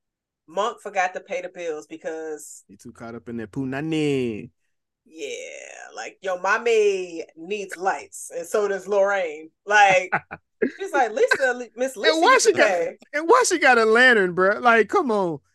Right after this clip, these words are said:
Speaker 2: Like, uh
Speaker 1: But hold on, don't do that
Speaker 2: <laughs>
Speaker 1: because, 'cause Jada and Shell try to come at me 'cause I have a lantern as well. It's on top of my refrigerator. Yes. Look, you see she used it. I mean, I got candles too, but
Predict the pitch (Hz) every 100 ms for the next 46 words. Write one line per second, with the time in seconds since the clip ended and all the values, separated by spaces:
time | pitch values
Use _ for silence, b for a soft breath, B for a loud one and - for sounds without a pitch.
0 | _ _ - 180 202 277 311 302 254 294
1 | 294 240 214 381 - - - - - 392
2 | - _ - - 208 - 220 254 277 254
3 | 220 - 262 254 240 226 202 - 262 262
4 | 208 196 190 185 233 208 185 190 190 180
5 | 180 202 247 175 175 175 - 175 170 160
6 | 175 254 185 151 135 139 _ _ _ _
7 | _ _ 320 - - - - _ _ _
8 | _ _ _ _ _ _ _ _ _ -
9 | 190 190 175 - _ _ 214 - 311 320
10 | 311 403 269 202 - _ _ _ _ _
11 | _ - 247 330 330 277 220 269 269 226
12 | 208 - 262 196 190